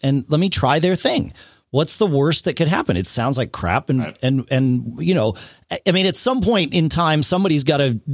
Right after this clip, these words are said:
Speaker 1: make the choice, like, is it that or is it this?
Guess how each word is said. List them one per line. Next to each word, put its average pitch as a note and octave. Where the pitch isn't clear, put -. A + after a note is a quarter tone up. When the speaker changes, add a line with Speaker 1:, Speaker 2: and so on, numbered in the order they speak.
Speaker 1:
make D#3+
the C3
choice, C#3+
like, A#2+
is B2+
it G#2
that A#2+
or A#2
is A2+
it F#2
this? D#3+